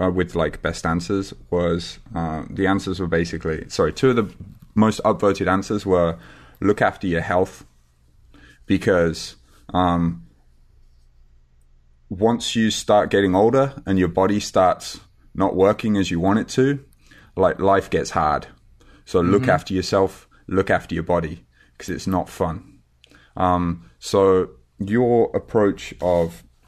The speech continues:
Speaker 1: um, getting people strong, but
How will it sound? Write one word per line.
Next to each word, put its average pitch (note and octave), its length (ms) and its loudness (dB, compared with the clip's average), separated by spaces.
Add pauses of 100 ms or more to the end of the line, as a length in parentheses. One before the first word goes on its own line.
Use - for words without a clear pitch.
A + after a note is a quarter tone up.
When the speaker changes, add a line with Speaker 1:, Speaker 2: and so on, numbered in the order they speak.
(760)
Speaker 1:
um, F2+ 440 -6 (300)
getting A#2 300 2
people A2+ 300 -4
strong, G2 540 -2
but F#2+ 300 0